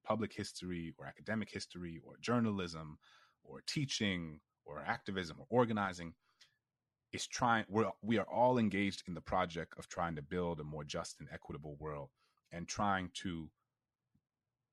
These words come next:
r-, recognize that, like, people have accountability and need,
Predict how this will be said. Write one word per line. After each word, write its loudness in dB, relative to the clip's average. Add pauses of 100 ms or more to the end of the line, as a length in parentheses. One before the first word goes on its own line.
(100)
r-, -8 (200)
recognize 4
that, 0
like, -8
people 0
have 0
accountability 2
and -6
need, -4